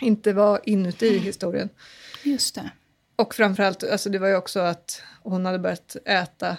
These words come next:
Speaker 1: riktig mat och jag var ju livrädd vid varje matningstillfälle, för barn
Speaker 2: Just
Speaker 1: gör ju
Speaker 2: det,
Speaker 1: ofta det här
Speaker 2: sätta i halsen.
Speaker 1: <laughs> ljudet.
Speaker 2: Ja,
Speaker 1: <laughs> Sätter ju i
Speaker 2: verkligen.
Speaker 1: halsen ganska
Speaker 2: Mm.
Speaker 1: ofta, så de är jättebra på att hosta upp. Men det,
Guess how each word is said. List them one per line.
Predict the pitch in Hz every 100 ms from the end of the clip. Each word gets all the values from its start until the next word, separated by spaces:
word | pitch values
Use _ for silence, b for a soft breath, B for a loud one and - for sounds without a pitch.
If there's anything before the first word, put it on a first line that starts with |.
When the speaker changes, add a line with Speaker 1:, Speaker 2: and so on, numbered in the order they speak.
| b b b
Speaker 1:
riktig | - - - 185
mat | 190 214 202 - -
och |
jag | 175
var | 175
ju | 175
livrädd | 208 185 160 165 170
vid | 180 180
varje | 190 180 180 180
matningstillfälle, | 185 214 180 - 190 175 156 190 - 233 185
för | 196
barn | 190 214 220
Speaker 2:
Just | 214
Speaker 1:
gör | 226
ju |
Speaker 2:
det, | 262
Speaker 1:
ofta | 196 -
det | 190
här | 180 190
Speaker 2:
sätta | 190
i | 180
halsen. | - - - -
Speaker 1:
<laughs> |
ljudet. | 226
Speaker 2:
Ja, | 226 226 226 240
Speaker 1:
<laughs> |
Sätter | - 247 -
ju | 262
i |
Speaker 2:
verkligen. | 214 196 233 226 233 226
Speaker 1:
halsen | 277 - 226
ganska | 202 214
Speaker 2:
Mm. | 214
Speaker 1:
ofta, | 208
så | 208
de | 208
är | 208
jättebra | 220 - 208 226
på | 208
att |
hosta | 190 190 220
upp. | 190 - B B B B B _
Men | 214 196 190 190 - 208 165 123
det, | 202